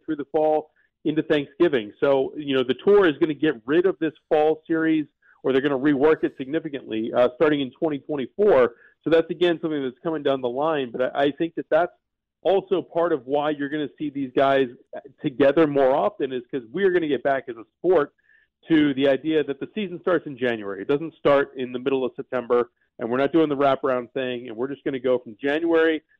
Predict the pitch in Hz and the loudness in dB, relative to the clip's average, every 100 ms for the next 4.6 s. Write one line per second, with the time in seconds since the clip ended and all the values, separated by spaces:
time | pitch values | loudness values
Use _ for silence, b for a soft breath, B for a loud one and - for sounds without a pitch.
0 | _ 127 127 135 131 131 - 127 110 139 | _ -4 0 0 0 -4 -6 -14 -8 -6
1 | 151 143 127 131 127 123 117 107 _ - | -4 -6 -2 2 2 2 -2 -12 _ -12
2 | 113 107 - 165 - 160 139 135 143 - | -10 -6 0 0 0 -2 -2 -4 -8 -6
3 | 143 131 - 143 151 135 135 123 - b | -6 -6 -2 0 0 2 0 0 -4 b
4 | b _ 127 120 113 127 | b _ 0 2 2 2